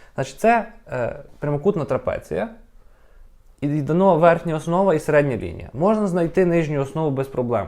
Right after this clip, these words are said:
тому що ми знаємо, що якщо основи додати, поділити на два, получиться середня лінія. Значить, можна записати таке: дев'ять плюс А Д, що ділиться на два, це тринадцять. Якщо помножити зліва і справа на два, будемо мати двадцять шість,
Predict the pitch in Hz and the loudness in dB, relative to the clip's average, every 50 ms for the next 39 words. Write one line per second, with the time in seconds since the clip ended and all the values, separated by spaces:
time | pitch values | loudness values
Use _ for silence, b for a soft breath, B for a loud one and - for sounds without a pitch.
0 | 92 - 120 127 131 - 120 127 139 143 156 143 127 127 - - 113 - 151 147 | -6 -8 -8 -8 -6 -6 -4 -4 -4 -2 -2 -2 -4 -4 -6 -10 -4 0 0 0
1 | 139 - 156 151 147 131 113 120 110 107 98 101 107 - 180 220 220 - - 131 | 0 0 0 2 2 2 2 2 2 2 2 2 0 -2 -4 -4 -4 -6 -4 0
2 | 131 151 143 139 127 120 123 151 170 170 - 143 143 143 - - - - 123 120 | 0 0 0 0 -4 -2 0 2 2 2 0 -4 -6 -6 -8 -16 -6 -2 -2 -2
3 | 120 123 107 - 92 92 - - - - b b b b b b b b - - | -2 -2 -6 -8 -10 -12 -12 -14 -16 -18 b b b b b b b b -12 -6
4 | 143 156 170 160 156 151 139 143 123 127 151 135 123 117 117 117 - 95 - - | -4 -2 -2 -2 -2 -2 -2 -4 -2 -2 0 0 0 0 -2 -2 -4 -6 -6 -6
5 | - 117 135 143 139 123 113 113 - - 120 120 117 117 117 - - b b b | -2 0 2 4 4 4 2 0 -2 -6 -4 -4 -4 -4 -6 -10 -18 b b b
6 | b b b - 110 104 104 107 95 101 135 180 208 - - - - - - - | b b b -8 -6 -4 -4 -4 -4 -2 -4 -6 -6 -10 -16 -20 -20 -20 -20 -20
7 | b b b b b b b - - 127 123 131 139 131 117 107 - 120 110 104 | b b b b b b b -10 -8 -6 -2 0 0 0 0 -2 -6 -8 -8 -6
8 | 104 107 117 131 156 165 - 135 113 - 127 123 117 98 73 71 - - - - | -4 -4 -2 -2 -2 -4 -6 -8 -8 -6 -4 -4 -4 -4 -6 -8 -10 -12 -12 -14
9 | - b b b b b b b b b b - - 143 - 151 151 156 156 147 | -16 b b b b b b b b b b -12 -12 -8 -4 -2 0 0 0 0
10 | 139 - - 131 127 139 143 131 123 117 - - 139 135 123 123 127 123 120 123 | -2 -4 -4 -4 -2 0 0 0 0 -2 0 0 2 2 4 2 0 -2 -2 0
11 | 131 131 113 104 - 120 120 123 127 127 123 113 - 113 110 113 120 120 120 - | 2 2 2 2 0 -4 -6 -4 -2 -2 -4 -4 -4 -6 -4 -2 -2 -4 -4 -6
12 | 113 - - 143 123 101 - - | -10 -8 -6 -4 -4 -4 -6 -10